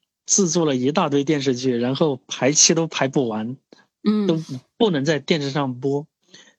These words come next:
Speaker 1: 这是你在全球H B O不会有这种情况，然后N B C不会有，那你什么中央电视台啊，或者上海电视台都不会有这些情况的。所以这是一个极其丰富、爆炸到就八十年代那种，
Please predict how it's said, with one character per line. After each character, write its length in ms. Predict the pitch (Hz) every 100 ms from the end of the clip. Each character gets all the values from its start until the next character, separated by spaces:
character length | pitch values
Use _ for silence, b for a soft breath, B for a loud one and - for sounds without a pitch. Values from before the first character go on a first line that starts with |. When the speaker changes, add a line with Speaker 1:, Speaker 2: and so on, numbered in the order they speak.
| _
Speaker 1:
这 180 | - 269
是 260 | - 240 190
你 320 | 180 147 127
在 200 | 214 202
全 260 | - 170
球 200 | 208 185 190
H 240 | 208 202 170
B 180 | 208
O 100 | 208
不 120 | 185 160
会 120 | 165
有 60 |
这 120 | 143 147
种 140 | 139
情 220 | - 127
况， 260 | 135 135 131 B B B B -
然 200 | 147 160
后 180 | 175
N 180 | 165 160
B 120 | 175
C 140 | 170 175
不 160 | 147
会 160 | 143 147
有， 120 | 123
那 160 | 135 160
你 280 | 147 127 123
什 140 | 139
么 100 | 143
中 160 | 160 165
央 80 |
电 140 | 165 160
视 120 | 147
台 240 | 131 131 131
啊， 140 | 139
或 120 | -
者 100 | 135
上 220 | 131 180 147
海 100 | 123
电 140 | 143
视 100 | 147
台 140 | 147
都 140 | 139 160
不 160 | 151
会 60 | 170
有 60 | 143
这 100 | 135
些 120 | 139
情 220 | 131 120
况 240 | 120 135 113
的。 140 | - _ _ b b b b -
所 160 | 214
以 60 | 202
这 180 | 285 254
是 140 | 214
一 120 | 185
个 320 | 190 208 160 B B B _
极 300 | - 156 180
其 260 | 240 - 160
丰 300 | 160 196 214
富、 220 | 214 160
爆 260 | 131 214 143
炸 220 | 175 147
到 180 | 143 131
就 140 | 143
八 180 | 143 196
十 100 | 180
年 80 | 156
代 100 | 160
那 140 | 160
种， 440 | 143 120 117 76